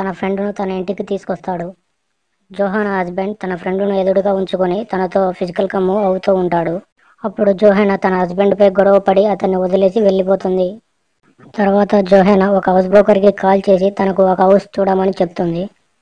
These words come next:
తర్వాత హౌస్ బ్రోకర్ జోహానాకు కాల్ చేసి ఒక హౌస్ ఉంది, వచ్చి చూడమని తనకు చెప్తాడు.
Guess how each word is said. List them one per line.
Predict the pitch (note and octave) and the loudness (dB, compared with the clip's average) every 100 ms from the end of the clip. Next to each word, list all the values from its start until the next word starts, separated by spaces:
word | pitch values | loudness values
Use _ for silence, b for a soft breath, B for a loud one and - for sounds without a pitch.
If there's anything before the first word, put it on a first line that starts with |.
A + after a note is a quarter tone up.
| _ | _
తర్వాత | - F#3+ G3 G3 | 2 4 6 6
హౌస్ | G#3 F#3+ F#3+ | 6 6 6
బ్రోకర్ | F#3 G3+ G#3+ F#3+ | 8 8 8 6
జోహానాకు | F#3+ F3 G3+ G3 | 4 6 6 6
కాల్ | G3 F#3+ F#3+ G3+ | 4 6 6 6
చేసి | F3+ G#3+ | 6 4
ఒక | G#3+ F#3+ | 4 4
హౌస్ | F#3 G3 F#3+ | 8 8 8
ఉంది, | G3+ F#3+ F#3 | 8 6 6
వచ్చి | G3+ F#3 G#3 - | 6 6 4 6
చూడమని | G3+ F#3+ F#3+ G3+ | 6 8 8 6
తనకు | G3 F#3+ F#3+ | 6 4 4
చెప్తాడు. | G3+ F#3 - F3+ E3+ G3+ | 2 2 2 2 2 -4